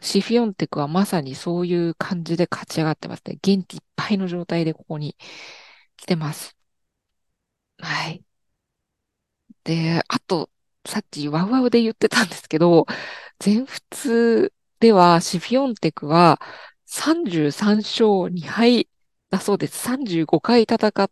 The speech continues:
て、二回しか負けてないみたいなんですね。で、これが全仏の女子シングルスのオープン化以降の記録で言うと、えーと、勝率がすでに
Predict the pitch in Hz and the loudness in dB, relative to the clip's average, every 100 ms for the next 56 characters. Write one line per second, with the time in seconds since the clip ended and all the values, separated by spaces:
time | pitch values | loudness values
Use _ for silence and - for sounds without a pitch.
0 | _ _ 220 214 165 - _ _ _ _ | _ _ 2 4 2 -4 _ _ _ _
1 | _ _ - - - 359 392 - - 180 | _ _ -20 -12 0 4 6 4 -4 -2
2 | 175 175 190 202 196 214 196 143 - _ | -2 0 0 2 4 4 4 2 -6 _
3 | _ _ - 185 175 147 147 135 147 - | _ _ -6 0 0 0 -4 -6 -8 0
4 | 180 185 - 190 - 240 277 302 262 180 | 2 0 -2 -4 0 2 4 4 4 2
5 | - - - _ - 254 294 277 - - | -6 -20 -20 _ 2 2 2 -6 -16 -10
6 | - 247 226 220 262 208 170 _ _ _ | -2 0 0 0 0 0 -4 _ _ _
7 | - 185 240 - 285 269 190 151 135 - | -6 0 0 0 -2 -2 -2 -2 -4 -6
8 | 156 170 - - 226 233 - 233 220 214 | -2 -2 -2 -4 -2 -2 -4 -6 0 0
9 | 240 - 202 143 151 180 151 - - _ | 0 -2 -2 -2 -2 0 0 -6 -20 _
10 | _ - 170 160 - 151 - _ _ _ | _ -6 -4 -4 -4 -4 -4 _ _ _
11 | 180 175 165 147 - 226 180 - _ _ | 2 2 0 -4 0 2 2 -2 _ _
12 | _ _ _ 151 147 - 147 139 135 143 | _ _ _ -6 -6 -6 -6 -6 -6 -8
13 | 160 - 233 240 226 - 214 226 - - | -6 -2 0 2 0 0 0 0 0 -8
14 | 226 190 147 165 - | 0 0 0 -4 -6